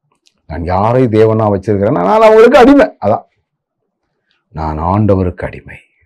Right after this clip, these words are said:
அவர்தான் என் தேவன்." இந்த ஒரு நெருக்கமான நிலை நமக்குள்ள இருக்கணும் அப்படின்னு சொல்லி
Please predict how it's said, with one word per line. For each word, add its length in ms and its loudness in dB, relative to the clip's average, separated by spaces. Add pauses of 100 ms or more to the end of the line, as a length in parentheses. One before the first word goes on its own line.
(160)
அவர்தான் 560 -2
என் 220 -2
தேவன்." 420 -10 (520)
இந்த 360 0
ஒரு 640 2
நெருக்கமான 840 0
நிலை 280 4
நமக்குள்ள 500 -4
இருக்கணும் 600 0 (160)
அப்படின்னு 320 -2
சொல்லி 540 -4